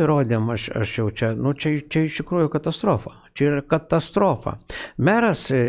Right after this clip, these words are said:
jeigu neklystu, Varaška dar prieš mėnesį kreipėsi į aplinkos ministeriją, kad kažką darytų,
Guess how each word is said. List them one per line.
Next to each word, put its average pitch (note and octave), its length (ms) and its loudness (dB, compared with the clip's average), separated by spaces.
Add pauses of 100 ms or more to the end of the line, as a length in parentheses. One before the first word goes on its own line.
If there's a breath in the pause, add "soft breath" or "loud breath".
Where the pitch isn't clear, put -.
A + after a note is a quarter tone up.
jeigu B2 240 2
neklystu, A#2+ 560 -2
Varaška C3 400 0
dar B2 140 0
prieš A#2+ 260 -6
mėnesį C#3+ 400 0
kreipėsi C#3 400 -2
į B2 80 0
aplinkos - 460 -4 (360 loud breath)
ministeriją, C#3 640 2
kad A#2+ 180 -4 (260)
kažką C#3+ 340 0
darytų, E3+ 460 0